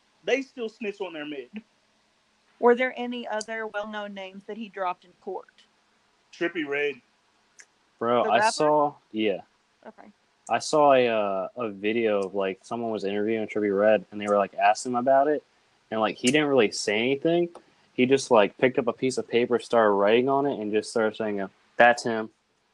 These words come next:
Speaker 3: That's him," in, like, an interview, like, way before this stuff, shit started happening. I was like, "Damn, he was calling him a snitch way back when."
Speaker 1: He called out Trippie Redd, and then he called out, like, other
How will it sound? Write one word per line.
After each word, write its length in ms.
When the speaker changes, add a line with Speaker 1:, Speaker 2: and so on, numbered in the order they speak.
Speaker 3:
That's 300
him," 240
in, 100
like, 140
an 80
interview, 460
like, 220
way 240
before 380
this 140
stuff, 300
shit 280
started 260
happening. 400
I 40
was 100
like, 180
"Damn, 180
he 80
was 100
calling 260
him 100
a 60
snitch 360
way 500
back 360
when." 380
Speaker 1:
He 80
called 180
out 140
Trippie 300
Redd, 200
and 120
then 60
he 80
called 200
out, 100
like, 220
other 280